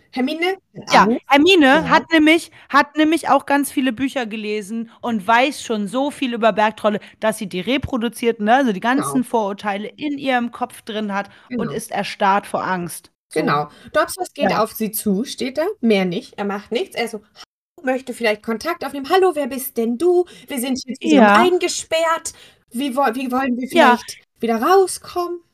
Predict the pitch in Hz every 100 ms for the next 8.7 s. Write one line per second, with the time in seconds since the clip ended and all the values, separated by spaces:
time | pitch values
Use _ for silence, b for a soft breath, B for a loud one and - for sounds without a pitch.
0 | - 330 294 277 277 B - - - 339
1 | - 330 330 330 277 254 285 277 277 277
2 | 226 233 226 226 226 233 - 269 269 -
3 | 226 220 180 208 254 285 277 302 320 -
4 | 349 349 349 330 247 247 247 - 359 349
5 | 330 330 320 339 - 247 294 247 214 359
6 | - 349 370 349 339 - 311 320 302 226
7 | 196 233 - 311 - 214 208 - 427 -
8 | 370 294 269 233 226 214 196